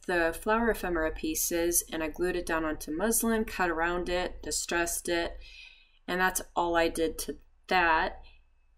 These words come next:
piece of ephemera there. And then took that flower shop stamp and stamped the bottom section of my paper bag. I'm going to add some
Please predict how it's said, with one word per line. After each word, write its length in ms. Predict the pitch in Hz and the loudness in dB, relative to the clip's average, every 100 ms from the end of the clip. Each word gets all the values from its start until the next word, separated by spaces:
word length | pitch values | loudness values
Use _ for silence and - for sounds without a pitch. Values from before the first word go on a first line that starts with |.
| _ | _
piece 580 | - 240 247 254 - - - - | -4 4 6 6 4 2 -4 -6
of 160 | 180 | -6
ephemera 420 | 180 214 214 165 | -2 2 4 2
there. 460 | 151 147 147 - - - - - _ - | 2 0 0 -2 -8 -14 -18 -20 _ -2
And 640 | 196 185 180 180 185 180 - - | 0 4 4 2 0 -4 -6 -4
then 420 | 180 170 165 170 | 0 0 0 -2
took 260 | - 175 - | -4 -4 0
that 260 | 170 - | -2 -2
flower 300 | - 185 170 | -2 0 0
shop 560 | - - 170 160 - - | 0 2 2 0 -2 -2
stamp 600 | - - 240 240 240 - - - | -2 2 4 4 2 -2 -10 -8
and 320 | 190 180 175 | -6 -4 -4
stamped 640 | - - 175 175 - - | -4 -2 -2 0 -2 -2
the 60 | 175 | -6
bottom 320 | 170 165 165 | -2 -2 -2
section 480 | 165 165 - 160 160 | -4 -6 -6 -6 -6
of 200 | - 147 | -6 -6
my 80 | 156 | -6
paper 280 | 147 165 156 | -6 -6 -4
bag. 460 | 202 247 302 302 - - | -2 0 0 -2 -10 -8
I'm 160 | 175 175 | -6 -2
going 240 | 165 160 | -2 -2
to 60 | - | -2
add 260 | 165 156 | -2 -2
some 380 | - 160 151 143 | -4 -2 -4 -6